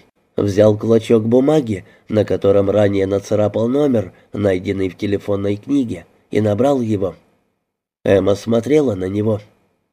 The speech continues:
"Долгие гудки", — сказал он. Она продолжала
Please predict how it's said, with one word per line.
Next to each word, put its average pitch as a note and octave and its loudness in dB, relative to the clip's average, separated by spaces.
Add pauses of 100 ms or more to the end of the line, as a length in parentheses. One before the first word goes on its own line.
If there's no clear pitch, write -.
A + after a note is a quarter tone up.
(440)
"Долгие G#2 2
гудки", — A2+ -2 (300)
сказал G2+ -2
он. A2+ -4 (880)
Она D3 4
продолжала G2+ 0